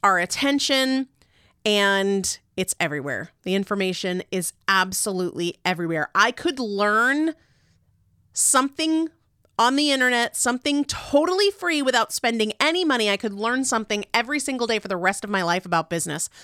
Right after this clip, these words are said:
or about nutrition or about fitness or about money, 'cause there's just that much information being put in front of us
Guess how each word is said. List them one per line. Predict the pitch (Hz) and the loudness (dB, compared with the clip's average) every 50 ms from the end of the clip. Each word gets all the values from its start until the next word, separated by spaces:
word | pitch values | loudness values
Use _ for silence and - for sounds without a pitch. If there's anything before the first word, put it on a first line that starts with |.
| - _ _ | -20 _ _
or | - 190 | -2 0
about | 190 190 180 - | 2 2 2 2
nutrition | 185 180 - - 180 170 - 170 156 147 156 - - - - - - _ | 0 -4 -4 -4 -6 -6 -4 -6 -6 -6 -8 -12 -16 -20 -20 -20 -12 _
or | - 185 196 | 0 0 2
about | 185 185 185 175 - | 4 2 2 0 0
fitness | - 190 - - - 160 156 - - - - - - _ _ | -2 -4 -4 -2 -4 -4 -4 -4 -6 -8 -12 -20 -20 _ _
or | - 196 202 | 2 2 4
about | 196 196 190 180 | 6 4 2 2
money, | 185 196 175 165 165 160 151 - _ _ _ _ _ _ _ | 2 0 0 0 -2 -4 -6 -8 _ _ _ _ _ _ _
'cause | - 220 214 | -4 -4 -2
there's | 185 214 214 185 160 | 0 0 -2 -2 -4
just | 208 202 - - 175 | -4 -6 -6 -8 -8
that | 175 180 190 202 214 220 226 - | -6 -2 0 2 2 2 0 -2
much | - 226 208 214 202 185 165 - - - - - - _ _ _ _ _ _ _ _ | 0 0 2 4 4 2 2 0 -4 -6 -6 -6 -10 _ _ _ _ _ _ _ _
information | 233 220 220 202 208 220 208 202 190 185 - - 180 170 170 165 165 170 160 - _ _ - | 0 0 0 0 -2 -2 0 0 -2 -2 -2 -4 -2 -2 -2 -2 -4 -6 -8 -10 _ _ -8
being | 165 202 202 196 196 | -2 -2 0 0 0
put | - 208 - - | 0 -2 -2 -2
in | 202 | -2
front | 185 - 190 180 | -2 0 0 0
of | 170 170 | 0 0
us | 170 165 - - - | 0 0 -2 -4 -6